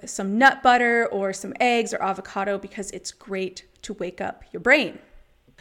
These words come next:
The last thing I'm gonna leave you with in this episode is that I want to remind you, tracking macros is not for everyone. There are benefits to tracking macros, and there are definitely negative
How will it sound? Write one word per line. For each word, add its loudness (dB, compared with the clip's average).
The 0
last 4
thing 2
I'm 2
gonna 0
leave -2
you -2
with -2
in -4
this -4
episode -6
is -4
that -2
I 4
want -2
to -4
remind -6
you, -10
tracking 2
macros 2
is -6
not -2
for -6
everyone. -10
There 0
are 0
benefits 0
to -6
tracking -2
macros, -4
and -4
there -4
are -6
definitely -2
negative -4